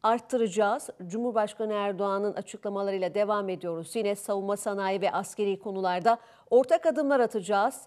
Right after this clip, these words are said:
İkinci ve üçüncü nükleer santral konusunu konuştuk. Uzay çalışmaları konusunda birlikte çalışacağız. S dört yüzde geri adım söz konusu değil. Daha ileri nasıl taşıyacağımızı konuştuk. Savaş uçakları ile ilgili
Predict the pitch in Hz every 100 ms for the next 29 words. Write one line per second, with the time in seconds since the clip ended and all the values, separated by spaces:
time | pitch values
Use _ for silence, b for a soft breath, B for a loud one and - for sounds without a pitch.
0 | _ - 226 254 233 233 247 - 226 -
1 | 240 254 240 247 247 254 254 254 240 233
2 | 254 254 254 247 240 254 - 277 269 -
3 | 302 b b b b 240 254 277 269 247
4 | 226 - 226 220 220 - 247 240 254 254
5 | 330 208 240 226 226 208 - 196 220 262
6 | 247 262 269 - B B B - 277 240
7 | 247 247 226 226 208 170 240 240 226 190
8 | 180 - 247 247 240 190 185 180 170 254
9 | 240 240 b b b 180 233 320 - 247
10 | 240 226 269 285 269 240 - 233 202 208
11 | 196 175 175 - 254 247 - 277 302 -
12 | b b b - 247 247 247 208 226 226
13 | 233 233 208 185 190 240